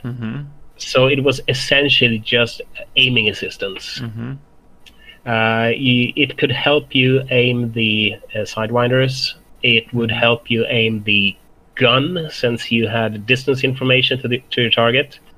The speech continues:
Speaker 2: Uh, but they did not do semi-active. That
Speaker 1: Roger.
Speaker 2: didn't come, that didn't come until the I believe, the F models.
Speaker 1: Roger. Just to clear it up for the viewers, when you launch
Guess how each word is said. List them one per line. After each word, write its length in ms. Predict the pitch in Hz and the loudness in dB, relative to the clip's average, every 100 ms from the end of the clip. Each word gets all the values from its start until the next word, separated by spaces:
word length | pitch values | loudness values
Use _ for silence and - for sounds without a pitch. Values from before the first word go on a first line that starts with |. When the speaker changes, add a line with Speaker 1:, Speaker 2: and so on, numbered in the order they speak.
| - _ - - - - _ 127 | -20 _ -20 -20 -20 -20 _ -2
Speaker 2:
Uh, 420 | 117 110 110 110 110 - | 2 4 4 0 -4 0
but 320 | 123 113 - | 2 2 -4
they 400 | 127 123 117 113 - 127 117 | 0 4 4 2 -2 -6 0
did 260 | 123 120 | 0 0
not 300 | 120 117 110 - | -2 0 -2 -4
do 260 | 117 110 104 | -4 -4 -4
semi-active. 720 | - 110 98 95 - - - - - | -2 -2 -2 -6 -10 -12 -12 -18 -12
That 300 | 120 131 135 117 | -2 0 0 -2
Speaker 1:
Roger. 60 | 117 | -2
Speaker 2:
didn't 360 | 120 113 113 - | 0 0 -6 -2
come, 320 | 131 120 127 - - | 2 2 0 -10 -2
that 240 | 143 - | 0 2
didn't 240 | 135 123 | 0 0
come 280 | 117 123 117 | 0 0 0
until 520 | 107 110 - 113 110 107 | -2 -8 -6 -4 -2 -4
the 380 | 107 101 101 - - - - - - - - - - - | -6 -4 -6 -8 -18 -18 -18 -18 -18 -20 -20 -20 -20 -6
I 240 | 120 120 | -2 0
believe, 760 | 117 117 117 131 143 131 107 104 | 0 0 0 0 2 2 0 -2
the 380 | 104 101 95 95 - | -6 -6 -8 -14 -6
F 220 | 117 - | -6 -4
models. 560 | 107 98 98 107 - - - - - - | -4 -4 -6 -10 -10 -10 -10 -14 -18 -16
Speaker 1:
Roger. 360 | - 120 110 131 | -10 -10 -8 -10
Just 200 | 143 160 | -8 -8
to 40 | |
clear 160 | - 170 | 0 2
it 40 | 135 | 4
up 100 | - | 0
for 60 | |
the 80 | 143 | -4
viewers, 600 | 123 175 156 107 110 123 | 2 2 4 2 0 -2
when 200 | 135 160 | -4 -4
you 120 | 156 | 0
launch 460 | 160 202 220 - - | 2 2 0 -4 -12